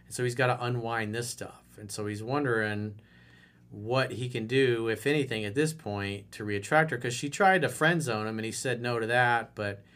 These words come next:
he says he has to contact her to unwind this trip. Now, I don't know if that's true, or maybe he's just bullshitting himself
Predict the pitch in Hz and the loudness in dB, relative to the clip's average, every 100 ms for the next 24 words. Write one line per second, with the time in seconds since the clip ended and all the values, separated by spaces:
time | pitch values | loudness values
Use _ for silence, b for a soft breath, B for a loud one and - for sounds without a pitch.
0 | b b b b b 117 143 135 127 123 | b b b b b -4 0 2 2 2
1 | 120 - 131 135 123 110 107 107 113 113 | 0 0 2 2 0 -2 -2 -4 -4 -6
2 | 110 107 104 101 98 - 156 104 - 113 | -4 -4 -4 -6 -8 -2 0 0 -4 0
3 | 147 180 165 160 127 120 - 269 220 214 | 2 4 4 2 0 -2 -4 6 8 10
4 | 214 180 147 151 143 143 131 127 117 139 | 10 6 4 2 2 2 0 -4 -4 -2
5 | 131 135 113 110 107 110 110 107 | -2 -4 -8 -8 -4 0 0 -2